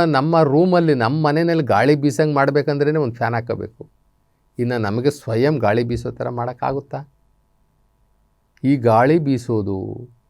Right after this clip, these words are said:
ಈ ಮಳೆ ಬರ್ಸೋದು, ಈ ಮೋಡಗಳನ್ನು ಉತ್ಪತ್ತಿ ಮಾಡುವಂಥದ್ದು, ಸಮುದ್ರವನ್ನು, ಆ ನೀರನ್ನು, ಸಮುದ್ರದಲ್ಲಿರ್ತಕ್ಕಂಥ ನೀರನ್ನು ಕಾಯಿಸುವಂಥದ್ದು, ಆವಿ ಮಾಡುವಂಥದ್ದು,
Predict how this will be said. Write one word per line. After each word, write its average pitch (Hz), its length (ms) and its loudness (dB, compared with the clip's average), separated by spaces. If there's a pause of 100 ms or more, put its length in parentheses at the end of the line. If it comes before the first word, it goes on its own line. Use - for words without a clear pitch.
(840)
ಈ 139 120 4
ಮಳೆ 135 360 4
ಬರ್ಸೋದು, 117 840 -2 (880)
ಈ 180 180 2
ಮೋಡಗಳನ್ನು 170 720 2
ಉತ್ಪತ್ತಿ 143 540 -2
ಮಾಡುವಂಥದ್ದು, 117 1120 0 (680)
ಸಮುದ್ರವನ್ನು, 165 1120 0 (600)
ಆ 120 120 2
ನೀರನ್ನು, 151 480 0
ಸಮುದ್ರದಲ್ಲಿರ್ತಕ್ಕಂಥ 143 1040 -2
ನೀರನ್ನು 131 460 -2
ಕಾಯಿಸುವಂಥದ್ದು, 107 1040 -4
ಆವಿ 120 380 -2
ಮಾಡುವಂಥದ್ದು, 107 1000 -6